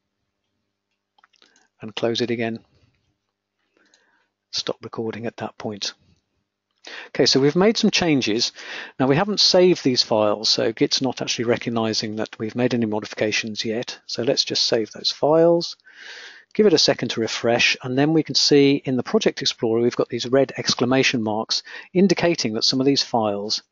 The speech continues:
have now changed. Recording one, which is what we've just edited, and the object repository. If we wanted to see the differences that have been created between this and the, the master, then we can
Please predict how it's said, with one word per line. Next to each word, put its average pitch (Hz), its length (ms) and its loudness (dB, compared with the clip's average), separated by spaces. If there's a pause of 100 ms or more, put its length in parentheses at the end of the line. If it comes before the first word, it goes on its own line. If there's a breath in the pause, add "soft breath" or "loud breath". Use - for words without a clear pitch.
(220)
have 113 160 -6
now 104 220 -6
changed. 107 560 -4 (520 soft breath)
Recording 107 500 -6
one, 151 360 0
which - 160 -10
is - 100 -12
what 104 80 -8
we've 101 80 -16
just - 180 -4
edited, 127 480 0
and 113 360 -6 (360 loud breath)
the 107 320 -2 (260 soft breath)
object 123 420 0
repository. 110 600 -4 (2000 loud breath)
If - 180 2
we 233 60 6
wanted 202 300 4
to - 40 0
see - 140 4
the 139 120 2
differences 131 720 2 (600 loud breath)
that 123 100 0
have 110 100 -2
been 110 140 -2
created 110 520 0
between 113 540 -4
this 117 400 0
and 107 120 -10
the, 104 280 -10 (240)
the 117 80 -12
master, 120 560 0
then 131 180 -4
we 123 100 -2
can 123 300 -4